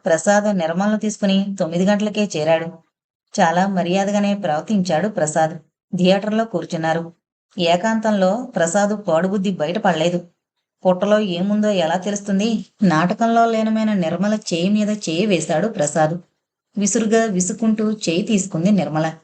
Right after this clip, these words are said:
నాటకంలో లీనమవడం వలన ప్రసాద్ తప్పును గ్రహించలేకపోయింది. నాటకం చూస్తున్నంతసేపు ఏదో చెయ్యాలని, చేతులు వెయ్యాలని వేస్తూనే ఉన్నాడు. ఒక్కసారి గుడ్లురిమి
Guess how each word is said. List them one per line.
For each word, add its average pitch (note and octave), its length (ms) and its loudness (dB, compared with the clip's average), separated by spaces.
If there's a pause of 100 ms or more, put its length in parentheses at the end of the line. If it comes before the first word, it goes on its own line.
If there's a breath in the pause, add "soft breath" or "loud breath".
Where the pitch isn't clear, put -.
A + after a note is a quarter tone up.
(460)
నాటకంలో A3+ 720 0
లీనమవడం G#3 640 0
వలన F#3 400 -2 (160)
ప్రసాద్ G3 540 2
తప్పును G3 320 0
గ్రహించలేకపోయింది. F3 1080 -2 (580)
నాటకం F#3+ 640 0
చూస్తున్నంతసేపు A3+ 1040 0
ఏదో F3+ 320 2
చెయ్యాలని, G3+ 760 0 (100)
చేతులు F3+ 300 0
వెయ్యాలని F#3+ 680 0
వేస్తూనే F3+ 420 -2
ఉన్నాడు. E3+ 380 0 (720)
ఒక్కసారి G3 600 0
గుడ్లురిమి G#3 480 0